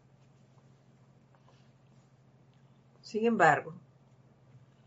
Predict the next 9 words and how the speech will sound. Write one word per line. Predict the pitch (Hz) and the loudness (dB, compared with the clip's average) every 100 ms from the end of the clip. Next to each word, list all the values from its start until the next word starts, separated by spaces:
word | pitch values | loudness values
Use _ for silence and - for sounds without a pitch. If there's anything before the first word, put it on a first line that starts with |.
| - - - _ _ - | -20 -20 -20 _ _ -10
miren | 160 190 208 | -4 0 2
lo | 202 | 2
que | 180 | 4
viene | 180 190 214 214 | 4 4 2 0
es | 220 | -2
sumamente | - - - 330 277 220 247 240 208 | -14 -20 -6 0 2 4 4 2 -4
importante, | 180 143 127 - 123 - - - - - - - _ - - _ - - | -8 -8 -8 -2 -2 -4 -18 -20 -20 -20 -20 -20 _ -20 -20 _ -20 -20
como | - 143 135 | -14 -10 0
todo. | 165 190 | 2 2